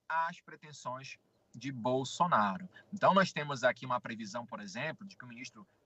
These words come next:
eh, Benedito Gonçalves, que é o relator do caso, vá votar pela inelegibilidade. O ex-presidente até compareceu ontem aqui na, na, no,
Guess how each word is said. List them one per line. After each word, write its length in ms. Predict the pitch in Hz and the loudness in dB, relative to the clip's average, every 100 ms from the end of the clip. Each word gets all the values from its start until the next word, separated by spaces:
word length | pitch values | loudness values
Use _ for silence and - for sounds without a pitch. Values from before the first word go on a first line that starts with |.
| - | -12
eh, 100 | 107 | -6
Benedito 360 | 120 127 - | -4 -4 -6
Gonçalves, 440 | - - - 156 - | -6 0 6 6 6
que 80 | 120 | 2
é 40 | |
o 20 | |
relator 340 | 123 110 - 107 | 2 2 -2 -8
do 140 | 104 | -6
caso, 420 | - 147 156 - _ _ | 2 4 4 0 _ _
vá 240 | - 160 196 | 0 2 4
votar 460 | 151 135 120 113 - | 0 -4 -6 -6 -8
pela 180 | 123 127 | -14 -12
inelegibilidade. 1040 | 113 107 107 131 170 254 202 143 202 - _ _ | -12 -10 -10 -10 -8 0 6 8 8 4 _ _
O 120 | - | -6
ex-presidente 420 | 180 - 202 190 185 | -6 -2 -2 -2 -2
até 180 | 208 | -2
compareceu 640 | 214 196 180 170 143 190 170 | -2 -2 2 2 2 -4 -2
ontem 540 | 139 220 226 139 127 | 2 2 2 -4 -10
aqui 200 | 127 - | -12 -10
na, 140 | 123 113 | -6 -4
na, 140 | 113 | -6
no, 340 | 113 117 113 | -10 -18 -20